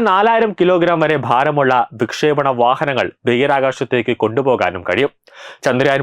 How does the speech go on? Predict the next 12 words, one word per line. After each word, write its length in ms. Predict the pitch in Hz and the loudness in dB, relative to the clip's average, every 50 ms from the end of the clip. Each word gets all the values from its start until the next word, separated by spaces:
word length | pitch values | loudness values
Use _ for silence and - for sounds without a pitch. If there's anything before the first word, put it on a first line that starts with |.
| 127 | 0
മൂന്ന് 200 | 123 135 135 147 143 | -2 0 0 0 0
പോലുള്ള 280 | 147 135 127 123 123 143 170 - _ _ - | 0 0 2 2 2 0 0 -2 _ _ -6
ചന്ദ്രനിലേക്കുള്ള 640 | - 127 127 131 135 143 139 135 123 - 135 131 127 127 113 123 | -4 -2 -2 -2 -2 0 -2 -2 -2 -2 0 0 0 0 0 -2
ദൗത്യങ്ങളിൽ 500 | 123 123 - - 156 139 139 123 104 95 - - | -2 -2 -2 -2 -2 0 0 -2 -2 -4 -6 -6
ഉപഗ്രഹങ്ങൾ 560 | 110 117 135 131 143 139 143 127 127 127 120 113 - - 117 | -2 0 0 0 0 0 0 0 0 0 0 0 -2 -2 -4
വിജയകരമായി 640 | 113 113 139 143 135 143 139 135 131 127 120 113 104 | -2 0 0 0 2 0 0 0 0 0 -2 -2 -2
വിക്ഷേപിച്ചത് 600 | 113 - - - 143 139 131 120 - 120 - 139 190 - - - - _ - 190 160 | -4 -8 -2 -2 0 0 0 -2 -4 -2 -2 -2 -2 -2 -8 -18 -14 _ 0 2 2
എൽ 100 | 170 170 143 139 | 2 2 2 2
വി 100 | 147 151 - - - | 2 0 0 0 0
എം 180 | 135 127 127 127 120 127 | -2 0 0 -2 -4 -4
ത്രീ 140 | 117 117 113 - - - | -2 -2 -4 -4 -2 -2
റോക്കറ്റിലാണ്. 520 | 107 113 - 123 - 98 85 90 123 139 | -2 0 0 -4 -6 -6 -6 -4 -4 -4